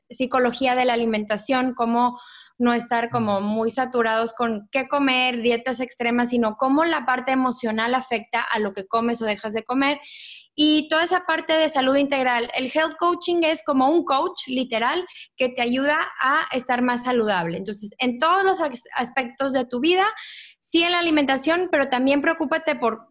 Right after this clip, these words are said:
Speaker 1: cómo estás en tu trabajo, satisfac-, eh, satisfacciones laborales, en tu espiritualidad, haces ejercicio, cómo estás con la relación con los demás. Entonces,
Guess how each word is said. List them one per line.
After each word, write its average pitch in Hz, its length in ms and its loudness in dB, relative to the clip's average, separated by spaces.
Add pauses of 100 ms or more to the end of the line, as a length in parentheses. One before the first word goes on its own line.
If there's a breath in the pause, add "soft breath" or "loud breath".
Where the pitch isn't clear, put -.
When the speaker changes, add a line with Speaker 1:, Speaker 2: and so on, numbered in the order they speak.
Speaker 1:
cómo 302 220 0
estás 339 400 0
en 285 220 2
tu 240 720 2
trabajo, 226 560 -2
satisfac-, 214 580 -4 (320)
eh, 214 480 0
satisfacciones 240 760 -2
laborales, 220 640 0 (260 loud breath)
en 240 160 -2
tu 247 60 2
espiritualidad, 220 840 0 (240 loud breath)
haces 240 280 0
ejercicio, 226 840 -2 (220 loud breath)
cómo 269 200 2
estás 320 260 0
con 320 180 0
la 285 80 2
relación 240 500 0
con 254 100 0
los 254 140 0
demás. 208 320 -2
Entonces, 254 400 -2